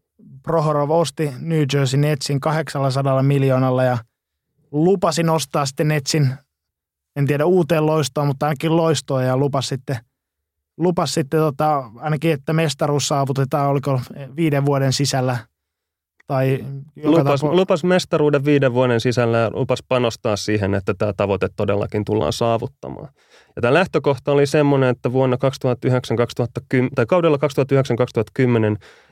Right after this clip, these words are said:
Speaker 2: New Jersey Nets oli voittanut kaksitoista ottelua ja hävinnyt seitsemänkymmentä peliä. Ja heillä oli tämmönen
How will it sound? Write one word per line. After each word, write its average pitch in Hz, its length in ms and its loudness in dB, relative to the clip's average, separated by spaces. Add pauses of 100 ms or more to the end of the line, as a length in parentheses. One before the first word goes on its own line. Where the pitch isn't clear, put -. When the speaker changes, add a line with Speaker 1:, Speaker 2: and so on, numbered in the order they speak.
(120)
Speaker 2:
New 131 120 4 (100)
Jersey 123 300 0
Nets - 460 -2
oli 107 200 2
voittanut 123 460 0
kaksitoista 107 600 -2
ottelua 95 480 -2 (100)
ja 101 60 -4
hävinnyt 104 320 0
seitsemänkymmentä - 1000 -4
peliä. 127 320 0 (400)
Ja 113 80 -2
heillä 117 260 2
oli 117 160 2
tämmönen 110 500 0